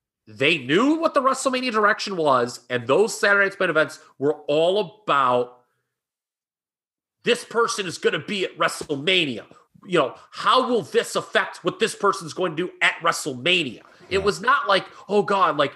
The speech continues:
Speaker 1: is, you know, Drew McIntyre gonna lose to Sheamus?" And then, like, you know,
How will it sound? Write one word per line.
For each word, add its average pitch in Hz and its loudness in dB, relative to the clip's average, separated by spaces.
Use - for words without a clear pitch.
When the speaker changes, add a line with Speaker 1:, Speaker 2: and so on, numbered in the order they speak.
Speaker 1:
is, 156 -8
you 170 -6
know, 123 -2
Drew 196 -8
McIntyre 190 2
gonna 151 -2
lose 180 -4
to 147 -8
Sheamus?" 190 2
And 156 -4
then, 143 2
like, 135 -2
you 160 -4
know, 131 0